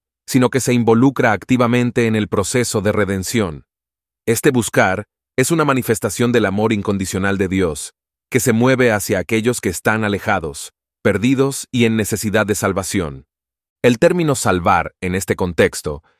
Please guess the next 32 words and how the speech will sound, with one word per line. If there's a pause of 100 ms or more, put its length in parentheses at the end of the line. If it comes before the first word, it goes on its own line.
(160)
tiene
un
significado
amplio
y
profundo. (560)
No
se
refiere
únicamente
a
la
salvación (240)
en
un
sentido
espiritual
abstracto, (420)
sino
a
una
restauración
completa
de
lo
que
se
ha
perdido. (640)
Salvar
implica
rescatar,